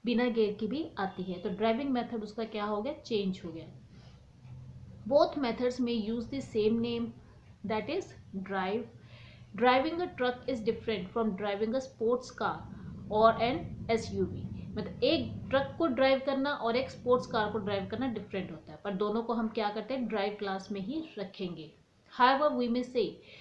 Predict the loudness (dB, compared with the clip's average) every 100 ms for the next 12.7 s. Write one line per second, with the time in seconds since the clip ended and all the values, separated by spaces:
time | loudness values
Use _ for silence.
0 | -20 -20 -6 0 2 2 -2 0 0 -2
1 | -4 -4 -4 -4 -4 0 0 -2 -4 -6
2 | -10 _ _ -6 -2 0 0 -4 -4 -6
3 | -2 -2 -2 -8 -6 -4 -4 -2 -2 -2
4 | -2 -4 -4 -2 -2 0 -2 -2 -4 -4
5 | -6 -8 -6 -6 -4 -2 -2 -2 -4 -6
6 | -6 -6 -4 -4 -6 -4 -6 -8 -16 -18
7 | 2 4 4 -2 -8 -8 -8 -16 -20 _
8 | _ _ -20 -20 -20 -4 -2 0 -2 0
9 | 4 4 2 -4 -2 2 2 2 -2 -2
10 | 0 -2 -6 -14 -16 -20 _ _ -2 -2
11 | 2 4 4 2 0 0 -2 0 -2 -2
12 | -2 -2 0 0 -2 -4 -4